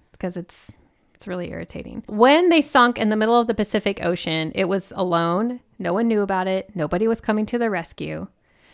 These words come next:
Um, and they had sent several S O S signals before it sank, but somehow they just weren't taken seriously.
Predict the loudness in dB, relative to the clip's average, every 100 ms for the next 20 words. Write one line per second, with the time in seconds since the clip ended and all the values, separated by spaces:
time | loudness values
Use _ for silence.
0 | _ _ 2 4 4 2 4 6 4 4
1 | 0 0 -2 6 6 8 6 4 0 2
2 | 4 6 4 2 2 2 0 -4 0 0
3 | 0 0 0 0 -2 2 4 6 6 6
4 | 4 0 0 -4 -6 -20 -14 -2 -2 0
5 | -4 -2 -2 -4 -2 0 2 0 0 0
6 | 0 -2